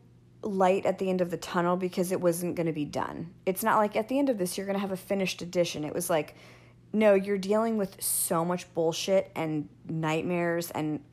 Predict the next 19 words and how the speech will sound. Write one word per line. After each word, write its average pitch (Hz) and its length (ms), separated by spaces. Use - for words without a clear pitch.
horror, 190 720
and 208 160
it's 214 180
not 196 320
even 202 260
gonna 190 200
be 175 140
done 175 280
in 160 140
the 147 160
end." - 420
So, 214 180
like, 190 200
there's 202 280
nothing 214 440
to 240 120
look 190 180
forward 160 460
to. 170 360